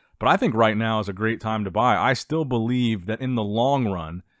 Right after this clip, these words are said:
MetaZoo's gonna be around in the future. I think ten, twenty years from now, MetaZoo will still be a brand. I think MetaZoo will still have a good customer base ten, twenty years from now. I really believe that it's still gonna be around,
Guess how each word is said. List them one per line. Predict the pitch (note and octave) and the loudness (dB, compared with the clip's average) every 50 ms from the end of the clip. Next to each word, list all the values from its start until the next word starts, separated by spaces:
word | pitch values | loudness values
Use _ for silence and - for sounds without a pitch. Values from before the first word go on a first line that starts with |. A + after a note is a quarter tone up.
| _ _ _ _ _ - - | _ _ _ _ _ -4 0
MetaZoo's | A2+ C#3+ D#3 E3 C3+ C#3 D3 B2+ | 2 4 4 4 2 2 0 0
gonna | G#2+ C3 C3 B2 | 0 0 0 0
be | A2+ A#2 A#2+ A2+ | 2 2 2 2
around | G#2+ G2+ G#2+ G#2+ G2+ F#2 F2+ F2+ | 2 0 0 0 0 -2 -4 -6
in | F2+ | -6
the | F#2 F2 | -8 -8
future. | - - F#2+ F#2 - F2+ | -8 -10 -10 -8 -8 -8
I | F2+ | -8
think | F2 - G2+ F2+ | -6 -6 -8 -8
ten, | - - B2+ C3+ C3+ B2 | -6 -4 -4 -4 -2 -2
twenty | - C3+ C3 B2+ A#2 | -2 0 0 0 2
years | A#2 A2+ A2+ G2+ | 2 0 0 -2
from | - G#2 G2+ | -2 -4 -2
now, | G2+ G#2 G2+ | -2 0 0
MetaZoo | G2 G2+ G#2+ A2 A2+ G#2+ G#2+ G#2+ G#2 | 0 0 0 0 -2 -2 -4 -6 -6
will | G2+ G#2+ G2 | -6 -6 -8
still | - - - A2 A2 | -8 -10 -8 -6 -6
be | G#2 G2 G#2+ G2+ | -4 -4 -4 -4
a | G2 | -4
brand. | F#2 F2 G2+ G2 F#2+ F#2+ F#2 F2+ F2 - | -4 -4 -4 -4 -4 -4 -6 -6 -8 -8
I | - F#2+ | -10 -8
think | E2+ G#2 G2 F#2+ | -8 -8 -6 -4
MetaZoo | G2 G2 G2 F2 F#2+ | -4 -6 -6 -6 -8
will | G2 F#2+ F#2+ F2 | -8 -8 -8 -10
still | - - - A2+ G#2+ G#2 | -10 -8 -4 -4 -2 -2
have | G#2 G#2 G#2+ G#2 F#2 D#2+ | 0 0 0 0 -2 -4
a | - G2+ G2+ E2+ - - - _ _ _ _ _ - G#2+ | -8 -8 -8 -10 -12 -18 -20 _ _ _ _ _ -16 -6
good | - B2+ C3+ B2+ - | -4 -2 -2 -2 -2
customer | - D3+ D#3 D3 - C3 B2 G#2+ | 0 0 0 0 -2 -2 -2 -2
base | F#2 F#2+ F2 E2 D2 - - _ - - - _ _ _ - | -2 -2 -4 -6 -8 -12 -16 _ -20 -20 -20 _ _ _ -6
ten, | - A#2+ A#2+ A#2 | -2 -2 -2 -2
twenty | - B2 B2 A#2+ A2+ | -2 -2 -2 -2 0
years | A2+ A#2+ B2 A2 | 0 -2 -2 -4
from | - F#2 | -4 -6
now. | F#2 F2+ F#2 | -4 -2 -2
I | G2 | -2
really | G2+ G2 A2 A#2 A#2 A2 | -2 -2 -2 -2 -2 -4
believe | G#2 G#2 G#2 A2 A2 G#2 | -4 -4 -2 -2 -2 -2
that | G2 G2+ | -4 -4
it's | G2 - | -6 -6
still | - - A#2+ A2 | -8 -6 -6 -4
gonna | A2 G#2+ | -4 -4
be | G2 G2+ G2 | -4 -4 -4
around, | F#2+ G2+ G#2+ A2+ A#2 A#2+ A#2 A2 | -2 -2 0 0 2 2 0 -2